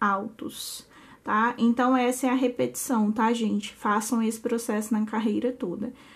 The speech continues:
Quando eu tiver finalizando, eu volto com vocês.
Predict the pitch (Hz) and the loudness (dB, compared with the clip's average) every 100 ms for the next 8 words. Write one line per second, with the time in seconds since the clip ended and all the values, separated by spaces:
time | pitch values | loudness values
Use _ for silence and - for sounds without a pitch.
0 | - - 214 214 214 - 208 214 214 208 | -20 -2 2 2 2 -2 -2 -2 -2 0
1 | 208 226 220 220 233 254 - 226 220 214 | 0 -2 0 2 2 2 0 0 2 2
2 | 214 - 220 226 240 - 165 - - - | 0 0 0 2 0 -4 -8 -10 -12 -14